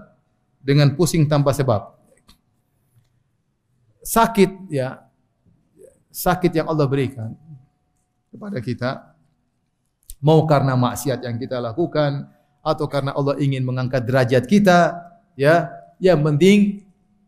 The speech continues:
pahalanya di mana? Di sabarnya. Pahalanya di mana? Di sabarnya. Sejauh mana Anda semakin sabar, meskipun itu ma-, musibah karena maksiat kita, atau ternyata musibah untuk mengangkat derajat kita, yang Allah lihat apa?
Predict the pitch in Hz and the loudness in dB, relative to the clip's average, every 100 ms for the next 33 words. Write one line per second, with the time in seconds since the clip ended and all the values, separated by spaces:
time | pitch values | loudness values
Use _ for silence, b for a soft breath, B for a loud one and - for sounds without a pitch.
0 | _ _ _ 143 170 208 208 175 180 196 | _ _ _ 2 4 6 6 6 4 4
1 | 226 160 156 160 147 147 127 120 107 - | 2 4 2 2 2 2 2 -2 -4 -10
2 | - _ _ _ _ 120 143 165 156 147 | -20 _ _ _ _ -2 0 2 4 6
3 | 160 214 208 - _ _ 147 131 123 104 | 6 4 0 -10 _ _ -2 -2 -2 -4
4 | 101 175 120 _ b b b b b _ | -8 -10 -14 _ b b b b b _
5 | _ _ 165 165 202 240 254 233 226 220 | _ _ -2 2 4 4 4 2 2 2
6 | 208 202 208 175 233 196 208 247 330 349 | 4 2 4 4 4 4 6 4 4 4
7 | 359 339 339 311 277 - - 214 208 196 | 4 4 2 2 2 -2 -2 0 0 -2
8 | - 202 208 208 277 240 226 202 202 165 | -8 -2 0 2 2 2 4 6 6 4
9 | 165 143 147 113 - _ _ _ _ _ | 0 -2 -6 -8 -14 _ _ _ _ _
10 | _ 226 247 247 247 277 277 262 269 262 | _ 0 4 4 4 4 4 4 4 6
11 | 262 226 233 220 208 214 202 190 202 175 | 6 4 0 0 2 4 4 4 2 2
12 | 185 190 220 226 214 202 185 226 311 - | 2 0 0 2 4 6 6 2 0 -8